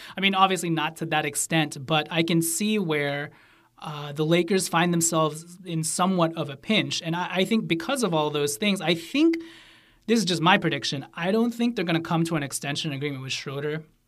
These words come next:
this year, at, at least until the season ends, because I think they just wanna see maybe what the market looks like for both Caruso and T H T and then make their decisions there because,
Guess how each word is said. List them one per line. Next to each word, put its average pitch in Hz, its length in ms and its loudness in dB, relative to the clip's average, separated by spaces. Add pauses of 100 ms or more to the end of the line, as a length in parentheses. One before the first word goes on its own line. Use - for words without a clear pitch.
(600)
this 156 260 0
year, 226 320 0
at, 156 80 -12
at 175 160 -6
least 180 220 2
until 165 180 2
the 143 80 -2
season 156 320 -2
ends, 180 320 -4
because 165 300 -6
I 156 140 -2
think 226 420 -4
they 214 140 0
just 175 220 -4
wanna 165 300 0
see 190 600 0 (520)
maybe 185 400 2
what 175 220 2
the 165 80 2
market 165 360 0
looks 165 280 -2
like 151 180 0
for 156 160 -2
both 165 380 0
Caruso 165 560 4
and 185 280 2
T 143 200 -4
H 127 240 -8
T 135 280 -6
and 147 220 -4
then 175 160 4
make 175 200 2
their 156 100 2
decisions 139 560 -2
there 156 340 2
because, 139 540 -6